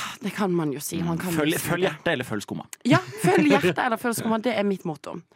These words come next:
Speaker 1: Du, jeg setter i gang,
Speaker 2: Bare
Speaker 1: jeg.
Speaker 2: kjør i gang, du. Jeg er klar, jeg.
Speaker 1: Ja. Eh, ok. Serier, eh, versus filmer.
Speaker 2: Ehm, film, svarer jeg.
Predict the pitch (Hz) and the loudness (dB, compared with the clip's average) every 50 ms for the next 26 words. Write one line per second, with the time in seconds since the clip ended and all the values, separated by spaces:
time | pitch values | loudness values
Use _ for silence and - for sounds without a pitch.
0 | - - - _ _ _ _ 208 214 294 - 311 302 - 349 339 - - 240 233 | -20 -20 -20 _ _ _ _ -2 0 0 2 0 0 0 -2 -2 0 -2 -2 0
1 | 240 233 202 175 170 185 262 311 196 165 180 170 170 180 220 196 147 127 120 117 | 0 0 2 2 2 2 4 4 2 2 2 2 2 2 2 2 2 2 0 0
2 | 110 120 110 - 220 - _ - 220 262 320 381 - _ _ _ - - _ _ | 0 -2 -2 -2 -4 -8 _ -2 0 2 2 0 -2 _ _ _ -20 -20 _ _
3 | _ - 262 269 269 269 277 269 277 277 - 302 285 - 262 208 185 180 - - | _ 0 2 4 4 4 4 4 2 2 0 0 0 2 2 2 2 2 -2 -6
4 | _ - - - - 339 320 302 247 208 190 175 180 180 185 - - - 202 196 | _ -8 -4 0 2 4 4 4 4 2 2 2 0 0 -2 -4 -2 0 2 2
5 | 196 196 190 185 185 185 196 214 202 - 214 - - - 190 170 175 185 165 - | 2 2 2 0 -2 -2 -4 -4 -4 -4 -6 -6 -6 -4 -4 -2 -2 -2 -4 -4
6 | 156 - - _ _ _ _ _ _ _ _ _ _ _ _ _ _ _ _ _ | -8 -12 -18 _ _ _ _ _ _ _ _ _ _ _ _ _ _ _ _ _
7 | _ _ _ - - _ - 120 123 135 135 127 127 123 123 123 120 123 123 123 | _ _ _ -20 -20 _ -8 -4 -2 -2 -2 -2 -2 -4 -4 -4 -4 -4 -6 -6
8 | 123 127 127 123 120 120 120 117 123 123 127 - - - - 113 113 120 113 - | -6 -6 -6 -6 -6 -6 -6 -6 -6 -8 -8 -10 -8 -6 -6 -4 -2 -4 -2 -4
9 | 95 - - | -4 -6 -8